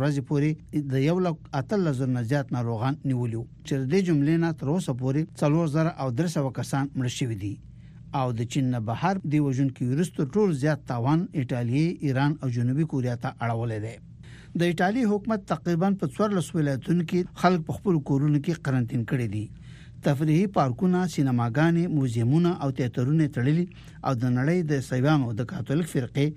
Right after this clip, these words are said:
د مذهبي مرکز واتیکان په شمول د روم په ښار کې هم د سیلانیانو په ګرځېدو باندې بندیز لګول شوی. په مجموعي ډول په چین کې پیښې اوس کمې شوې دي، خو د هغه هیواد روغتیايي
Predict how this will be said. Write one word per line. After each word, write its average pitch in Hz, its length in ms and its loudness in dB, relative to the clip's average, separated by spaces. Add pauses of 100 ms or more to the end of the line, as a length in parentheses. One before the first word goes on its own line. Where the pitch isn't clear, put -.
(360)
د 131 100 0
مذهبي 135 380 2 (380)
مرکز 127 380 0
واتیکان 135 520 0
په 120 120 -2
شمول 143 240 2 (360)
د 135 100 4
روم 165 160 4
په 156 120 -2
ښار 139 200 0
کې 127 160 -8
هم 143 160 2
د 120 120 -4
سیلانیانو 127 580 0
په 113 100 -4
ګرځېدو 117 460 0
باندې 120 260 -2
بندیز 113 340 -2
لګول 113 320 -4
شوی. 110 220 -4 (240)
په 156 100 6
مجموعي 151 440 4
ډول 202 200 4 (140)
په 127 160 0
چین 196 160 4
کې 151 160 0
پیښې 180 260 0
اوس 165 220 0
کمې 127 240 2
شوې 196 240 4
دي، 196 80 0 (240)
خو 147 160 -2
د 135 100 2
هغه 127 220 -2
هیواد 190 360 2
روغتیايي 156 300 2